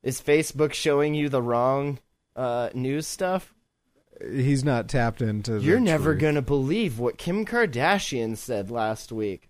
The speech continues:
Speaker 2: You can't handle
Speaker 1: Mark.
Speaker 2: the truth.
Speaker 1: <laughs>
Speaker 2: It's
Speaker 1: So,
Speaker 2: dumb.
Speaker 1: well, and, and that's, I
Speaker 2: It's
Speaker 1: mean, you
Speaker 2: dumb.
Speaker 1: see that in all of the states that have tried to do this. There's always that group, and sometimes it's, you know, the <laughs> Bureau of Narcotics and Dangerous Drugs Control.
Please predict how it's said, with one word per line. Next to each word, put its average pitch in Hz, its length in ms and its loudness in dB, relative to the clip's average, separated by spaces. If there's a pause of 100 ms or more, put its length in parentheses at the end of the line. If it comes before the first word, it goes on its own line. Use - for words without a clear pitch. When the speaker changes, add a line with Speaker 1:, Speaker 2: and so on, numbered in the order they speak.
Speaker 2:
You 277 260 6
can't 294 380 2
handle 254 320 4 (160)
Speaker 1:
Mark. - 20 -6
Speaker 2:
the 202 140 2
truth. 180 520 -6 (140)
Speaker 1:
<laughs> 156 100 -8 (1160)
Speaker 2:
It's 139 120 -8
Speaker 1:
So, 104 360 -2
Speaker 2:
dumb. 175 80 -4
Speaker 1:
well, 208 280 2
and, 220 180 2
and 220 140 4
that's, 233 200 2
I - 100 0
Speaker 2:
It's 214 60 4
Speaker 1:
mean, 220 140 2
you 208 80 -2
Speaker 2:
dumb. 175 60 -6
Speaker 1:
see 233 180 -4
that 156 300 2
in 151 180 2
all 143 240 2
of 127 80 -6
the 135 100 -8
states 117 440 -4
that 110 180 -4
have 113 400 -4 (220)
tried 107 540 -2
to 123 80 -6
do 135 200 0
this. 98 220 -6
There's 110 200 -8
always 117 420 -2
that 131 260 -2
group, 127 420 -2
and 120 180 -4
sometimes 127 600 -2
it's, 117 360 -6 (120)
you 127 120 0
know, 110 380 -4
the 107 520 -2 (120)
<laughs> 131 240 -4
Bureau 131 300 2
of 117 120 -2
Narcotics 120 640 -2
and 120 100 -4
Dangerous 123 360 -2
Drugs 139 320 -4
Control. 139 380 -2